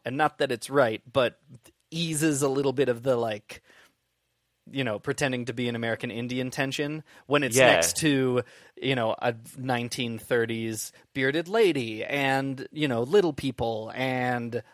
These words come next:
Speaker 1: like, you know, like, it, it, it, that cast in that, and it's not explicit in the script of the, uh, musical, or even so
Speaker 2: No.
Speaker 1: when, um, it, it flies by you much faster, but when the girl goes on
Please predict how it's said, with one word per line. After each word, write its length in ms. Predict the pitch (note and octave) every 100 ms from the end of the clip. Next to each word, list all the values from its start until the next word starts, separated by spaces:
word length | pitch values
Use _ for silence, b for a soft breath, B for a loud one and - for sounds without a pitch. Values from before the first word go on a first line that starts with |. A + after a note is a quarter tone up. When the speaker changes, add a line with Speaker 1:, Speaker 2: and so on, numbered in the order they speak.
| b
Speaker 1:
like, 520 | A#2+ G#2+ G#2+ - - b b -
you 100 | B2
know, 240 | G#2+ G2 G#2 - _ -
like, 260 | C#3 C3 C#3+
it, 160 | D3+ -
it, 160 | D#3+
it, 340 | A2+ - A#2 G#2
that 320 | C#3+ D#3 D#3 _ _ D3+ -
cast 400 | - G#3 F3+ D#3+
in 140 | D3
that, 240 | C#3 F#3 D#3
and 80 |
it's 180 | D#3+ -
not 200 | G3 G#3+
explicit 500 | - - F3 - C#3
in 240 | - C#3 B2
the 80 |
script 300 | A2 B2+ A#2
of 100 | A2+
the, 160 | A2+ A2 - _ _ _ A#2+
uh, 180 | A2
musical, 500 | G#2+ D#3+ C#3 A#2 A2 - B
or 160 | F#3
even 340 | G#3+ C4 G3 E3
so 200 | - F#2
Speaker 2:
No. 40 |
Speaker 1:
when, 280 | E3 E3 D#3+
um, 420 | C#3 C#3 B2+ A#2+ - _ _ _ _ _ D#3+
it, 180 | E3 -
it 120 | C#3+
flies 320 | F3+ F#3 D3+
by 200 | C3+ C#3
you 320 | C#3 B2 A2+ b b b
much 260 | C#3+ C#3 -
faster, 520 | C#3 C#3 C3+ A#2 G#2+
but 220 | A#2+ -
when 360 | B2 B2 A#2 A2+
the 80 | A#2
girl 280 | C3 B2+ A#2
goes 320 | B2+ B2 C3
on 300 | A#2+ A2+